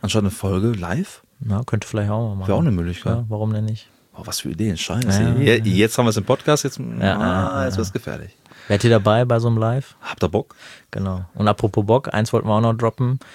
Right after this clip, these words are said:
Speaker 2: Ähm, besteht hier Interesse bei unseren Zuhörern, dass wir auch ein bisschen über Moto G P quatschen?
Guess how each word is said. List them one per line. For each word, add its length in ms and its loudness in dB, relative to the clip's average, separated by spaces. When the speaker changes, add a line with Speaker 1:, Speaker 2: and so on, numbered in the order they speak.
Speaker 2:
Ähm, 760 4
besteht 460 4
hier 120 4
Interesse 640 2
bei 160 4
unseren 380 2
Zuhörern, 800 2
dass 200 -4
wir 160 0
auch 160 0
ein 80 2
bisschen 260 0
über 200 2
Moto 240 0
G 160 -2
P 180 0
quatschen? 540 0